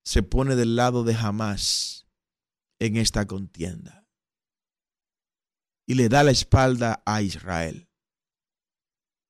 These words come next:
El expresidente Fernández cuestiona y ataca a Israel por el uso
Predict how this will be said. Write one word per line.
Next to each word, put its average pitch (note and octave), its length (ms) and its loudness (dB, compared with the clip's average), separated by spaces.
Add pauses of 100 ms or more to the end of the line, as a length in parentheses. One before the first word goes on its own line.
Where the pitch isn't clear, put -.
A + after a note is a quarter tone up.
(220)
El A2 200 -2
expresidente B2 720 -4
Fernández D#3+ 800 -2 (1300)
cuestiona F#3+ 760 4
y F#3 60 4
ataca C#3+ 840 0 (960)
a C3+ 160 6
Israel B2+ 760 4 (120)
por B2 160 4
el A#2+ 200 6
uso E3 560 2